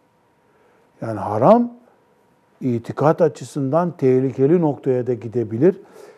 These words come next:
Çünkü Allah düzeyindeki bir işi beşer düzeyine indiriyorsun. Hadi ufak tefek hata diyelim,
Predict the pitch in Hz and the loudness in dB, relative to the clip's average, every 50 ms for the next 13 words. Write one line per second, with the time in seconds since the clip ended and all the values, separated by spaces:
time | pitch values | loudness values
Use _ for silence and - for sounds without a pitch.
0 | _ _ _ _ _ - - 127 131 131 120 - 131 139 165 185 190 - - _ | _ _ _ _ _ -6 -4 -2 -2 -2 -2 0 2 2 2 2 0 -4 -16 _
1 | _ _ _ _ _ _ _ - 127 117 110 113 120 135 156 160 143 - - _ | _ _ _ _ _ _ _ -4 -4 -2 0 2 4 4 4 4 2 -4 -12 _
2 | - 147 127 113 113 131 123 123 123 123 117 123 113 117 - 135 113 107 143 202 | -8 -8 -6 -2 0 0 0 0 -2 -2 -2 -4 -4 -2 -4 -8 -6 -6 -8 -8
3 | 220 147 110 - - - 135 160 175 175 - - _ _ _ _ _ _ _ _ | -6 -8 -8 -8 -4 0 0 0 0 -2 -6 -18 _ _ _ _ _ _ _ _
4 | _ _ _ _ _ _ _ _ _ _ _ _ - - 131 - - 156 156 151 | _ _ _ _ _ _ _ _ _ _ _ _ 2 2 2 2 4 2 2 2
5 | 143 127 123 131 123 117 127 120 120 117 120 117 113 110 107 101 107 98 101 98 | 2 -2 -4 -6 -4 -2 0 0 0 -2 -4 -4 -4 -6 -6 -6 -8 -8 -8 -8
6 | 92 85 - - 104 90 - _ _ _ _ _ _ _ _ _ _ _ _ - | -8 -10 -12 -16 -16 -18 -18 _ _ _ _ _ _ _ _ _ _ _ _ 0
7 | - 165 165 202 190 156 123 180 170 147 - - 147 135 151 143 - - 123 131 | 2 2 4 4 2 2 4 4 2 2 2 0 0 2 2 0 0 0 0 -2
8 | 127 - 139 131 131 127 113 117 123 120 120 120 123 117 120 131 143 139 151 202 | 0 2 2 2 2 2 0 0 2 2 4 4 2 0 -2 -4 -8 -10 -10 -10